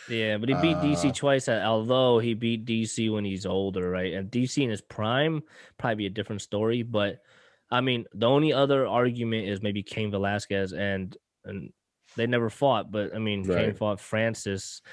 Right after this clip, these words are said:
Speaker 1: That was a weird fight, though. Here's the thing, so there's two, there's two
Speaker 2: Oh, yeah, I
Speaker 1: thoughts. Like,
Speaker 2: forgot
Speaker 1: I'm,
Speaker 2: Cain
Speaker 1: I'm
Speaker 2: Velasquez went to the W W E after that. <laughs>
Speaker 1: Yeah, and then, then he got, then
Speaker 2: <laughs> He
Speaker 1: had
Speaker 2: got
Speaker 1: some
Speaker 2: cut.
Speaker 1: since. Yeah.
Speaker 2: Yuck.
Speaker 1: But,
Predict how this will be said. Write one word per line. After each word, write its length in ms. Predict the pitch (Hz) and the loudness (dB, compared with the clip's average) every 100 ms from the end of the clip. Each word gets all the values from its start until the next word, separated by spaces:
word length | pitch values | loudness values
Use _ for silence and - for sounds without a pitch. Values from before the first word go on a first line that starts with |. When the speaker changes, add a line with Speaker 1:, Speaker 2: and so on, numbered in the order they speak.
| - | -4
Speaker 1:
That 80 | - | 0
was 100 | 233 | 2
a 40 | 127 | 4
weird 300 | 113 113 101 | 6 4 2
fight, 340 | 110 107 - | 0 -2 -2
though. 300 | 104 104 101 - - - _ _ | -2 -2 -4 -12 -20 -20 _ _
Here's 200 | - 214 | 2 4
the 80 | 196 | 4
thing, 460 | 165 - 135 104 90 _ _ _ | 0 4 4 2 -4 _ _ _
so 160 | - 135 | 0 4
there's 180 | 143 139 | 4 2
two, 280 | - - 180 | 0 4 6
there's 160 | 143 | 6
two 200 | - - 165 | 4 0 4
Speaker 2:
Oh, 40 | |
yeah, 60 | 151 | 6
I 40 | |
Speaker 1:
thoughts. 120 | 120 | 6
Like, 80 | 208 | 4
Speaker 2:
forgot 40 | 139 | 4
Speaker 1:
I'm, 80 | 135 | 4
Speaker 2:
Cain 100 | 143 | 4
Speaker 1:
I'm 60 | |
Speaker 2:
Velasquez 380 | 139 143 143 139 | 4 4 4 0
went 140 | 143 | 0
to 60 | 139 | 0
the 60 | 127 | 2
W 200 | 139 131 | 2 4
W 260 | 135 143 | 2 4
E 40 | 127 | 2
after 180 | 95 82 76 - | 2 0 0 2
that. 540 | 294 277 254 240 240 - | 2 2 0 -4 -4 -4
<laughs> 40 | |
Speaker 1:
Yeah, 340 | 135 123 120 117 | 0 2 4 2
and 100 | 113 | 2
then, 200 | 117 117 | 0 0
then 140 | 117 | 2
he 60 | 302 | 2
got, 260 | 110 101 95 - - - | 2 0 -2 -8 -14 -6
then 400 | 110 110 104 101 | -2 -2 -2 -4
Speaker 2:
<laughs> 40 | 98 | 2
He 40 | |
Speaker 1:
had 200 | 139 107 | 2 2
Speaker 2:
got 20 | |
Speaker 1:
some 120 | - | 2
Speaker 2:
cut. 160 | - - | 2 2
Speaker 1:
since. 340 | 117 113 - - | 0 -6 -6 -12
Yeah. 380 | - 107 104 101 98 | -4 0 2 0 0
Speaker 2:
Yuck. 240 | 170 - - - _ | -4 -4 -8 -16 _
Speaker 1:
But, 320 | 127 117 113 | 2 2 0